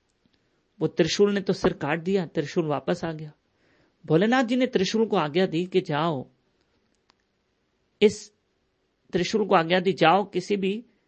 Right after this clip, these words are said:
जो भी तुम्हें पहला व्यक्ति मिले, उसका सिर काट के लाओ।" त्रिशूल गया, त्रिशूल को फेंका गया और वन की ओर गया। सामने से हाथी आ रहा था,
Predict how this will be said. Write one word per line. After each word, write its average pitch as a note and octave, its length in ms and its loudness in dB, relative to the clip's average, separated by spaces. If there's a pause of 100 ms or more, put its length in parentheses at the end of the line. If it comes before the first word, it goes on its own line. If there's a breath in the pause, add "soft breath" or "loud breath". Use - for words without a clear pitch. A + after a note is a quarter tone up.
(420)
जो G3+ 180 6
भी B3 120 0
तुम्हें A3 260 -4
पहला F3 260 0
व्यक्ति F3 320 0
मिले, E3 200 0
उसका F3 200 -4
सिर D#3+ 180 -4
काट C#3 280 -12
के C3+ 120 -12
लाओ।" - 260 -18 (1160)
त्रिशूल F3 360 2
गया, E3 280 2 (460)
त्रिशूल F3 300 -4
को F#3+ 120 -4
फेंका E3+ 380 -8
गया C#3 260 -8 (1300)
और E3+ 320 2
वन F3 320 2
की G#3 140 2
ओर E3 160 4
गया। C3+ 340 -6 (240)
सामने E3 380 -6
से E3 140 -12
हाथी C#3+ 400 -10
आ C3 120 -8
रहा A#2+ 120 -14
था, - 300 -20